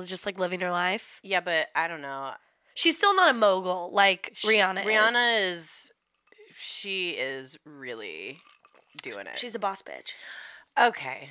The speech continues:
Speaker 1: Okay.
Speaker 2: Next, next, uh, category
Speaker 1: Yeah.
Speaker 2: of fuckery.
Speaker 1: Oh my
Speaker 2: Um,
Speaker 1: God.
Speaker 2: the worst food trends of the decade. What do you think?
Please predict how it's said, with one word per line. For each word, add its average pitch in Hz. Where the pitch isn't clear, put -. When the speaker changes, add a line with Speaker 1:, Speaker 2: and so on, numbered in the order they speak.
Speaker 1:
Okay. 233
Speaker 2:
Next, 190
next, 247
uh, 175
category 143
Speaker 1:
Yeah. 214
Speaker 2:
of 143
fuckery. 139
Speaker 1:
Oh 196
my 180
Speaker 2:
Um, -
Speaker 1:
God. 190
Speaker 2:
the 202
worst 190
food 151
trends 135
of 127
the 123
decade. -
What 170
do 147
you 139
think? 131